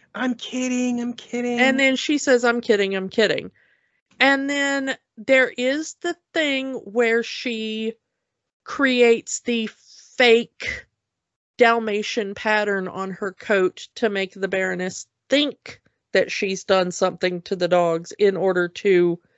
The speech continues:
Speaker 2: make the Baroness angry towards the end of the film.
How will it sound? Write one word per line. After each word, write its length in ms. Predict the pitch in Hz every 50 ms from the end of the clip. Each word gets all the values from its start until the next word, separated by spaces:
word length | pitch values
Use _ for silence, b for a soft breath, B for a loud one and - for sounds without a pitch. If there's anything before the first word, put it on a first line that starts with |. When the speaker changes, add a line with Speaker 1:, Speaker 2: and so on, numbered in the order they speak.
| _ _ _ _ _ _ _ _ -
Speaker 2:
make 340 | 190 190 196 196 196 190 -
the 200 | 196 185 190 180
Baroness 540 | 180 180 180 175 175 170 175 170 170 - - -
angry 800 | - 196 196 196 190 190 180 180 175 170 165 160 156 156 175 175 _ _ _ _ _ _ _ _ _ _ _ _ _ -
towards 460 | - - 254 220 196 185 165 - -
the 180 | - 190 180 170
end 160 | 170 165 160
of 60 | 160
the 60 | 165
film. 380 | - - 185 180 - - -